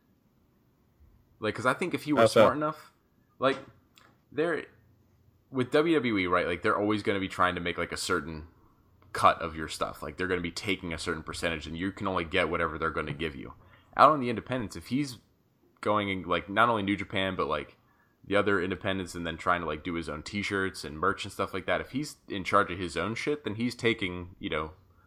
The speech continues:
Speaker 1: a much larger cut, and he could theoretically potentially make more money than he would in W W E.
Speaker 2: Uh, the feeling I get from Punk is that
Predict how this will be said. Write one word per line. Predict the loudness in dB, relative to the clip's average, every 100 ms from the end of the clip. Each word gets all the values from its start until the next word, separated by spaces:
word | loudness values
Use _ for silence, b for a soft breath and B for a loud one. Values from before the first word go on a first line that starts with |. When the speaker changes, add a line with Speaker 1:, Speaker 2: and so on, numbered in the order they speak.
| -20 _ _ _ -10
Speaker 1:
a |
much | 0 0 2
larger | -2 -2 -6
cut, | -4 -2 -2 -4
and | -8
he | -6
could | -6 -4
theoretically | 0 2 2 -2
potentially | -10 -8 -8 -6 -4
make | -4 -6 -10
more | -6 -2
money | -2 -2 -4 -14 -20 _ -20 _
than | -6
he | -4
would | -6 -6
in |
W | -6 -4
W | -6 -8 -8
E. | -8 -8 -10 -20 _ _ _ _ _ _
Speaker 2:
Uh, | 6 6 4 -4
the | -2
feeling | 8 10 10 8
I | 6
get | 6 4
from | 2 2
Punk | 4 4 4
is | 2
that | 6 6